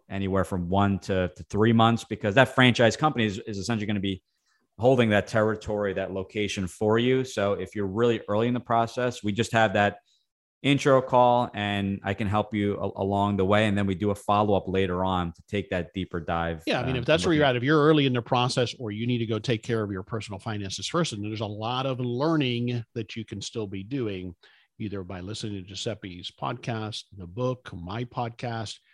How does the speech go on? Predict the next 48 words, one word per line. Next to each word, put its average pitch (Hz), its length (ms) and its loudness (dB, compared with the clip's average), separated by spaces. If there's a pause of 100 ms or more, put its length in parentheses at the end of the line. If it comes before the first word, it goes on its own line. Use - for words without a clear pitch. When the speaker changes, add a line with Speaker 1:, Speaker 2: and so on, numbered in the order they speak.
(200)
Speaker 2:
There's 104 180 -14
lots 113 560 -6
of 131 120 -6
resources 117 680 -8
out 92 260 -10
there 95 280 -12 (100)
for 101 100 -16
you 95 60 -16
to 98 80 -18
continue 98 460 -10
to 95 200 -10
educate 104 440 -14
yourself. 90 520 -14 (480)
And 117 140 -6
I 123 160 -2
would 160 220 0
even, 123 360 -6 (340)
if 117 100 -12
you, 113 200 -10
if 113 120 -14
you 110 100 -12
kinda 117 280 -8
have 117 180 -6
an 110 60 -10
idea 107 300 -10
on 113 100 -8
a 101 40 -14
particular 110 600 -12
segment 131 600 -6
or 95 120 -10
type 127 300 -10
of 127 80 -12
business, 120 440 -12
is 131 280 -4 (400)
start - 380 -8 (120)
observing 131 580 -4
that, 95 200 -10
become 117 320 -6
a 127 80 -4
customer 123 680 -4
of 101 140 -8
that 107 200 -8
Speaker 1:
Mm-hmm. 123 100 -10
Speaker 2:
particular 104 560 -10
type 104 320 -8
of 98 220 -12
business. 98 400 -12
So 107 260 -12